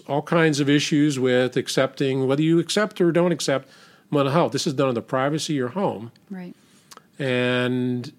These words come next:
Speaker 1: and you get the care that you need.
Speaker 2: Yeah.
Speaker 1: And people show up in telemental health visits at much, much greater rates than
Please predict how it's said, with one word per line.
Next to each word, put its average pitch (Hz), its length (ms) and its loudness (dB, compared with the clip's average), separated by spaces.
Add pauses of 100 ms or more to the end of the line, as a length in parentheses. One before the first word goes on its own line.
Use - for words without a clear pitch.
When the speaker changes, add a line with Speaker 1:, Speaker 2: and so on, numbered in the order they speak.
(160)
Speaker 1:
and 127 360 -6
you 135 80 -6
get 156 140 -2
the 143 60 -4
care 131 280 -4
that 143 180 -4
you 147 60 -8
need. 190 300 -8 (180)
Speaker 2:
Yeah. 302 180 -10
Speaker 1:
And 127 240 -4 (320)
people 180 240 -2
show 151 400 2
up 170 300 0 (180)
in 123 420 -6
telemental 139 540 -2
health 147 180 0
visits 113 420 -4 (440)
at 123 140 -4
much, 175 460 -4
much 127 220 -2
greater 117 320 -2
rates 107 420 -6
than 110 500 -6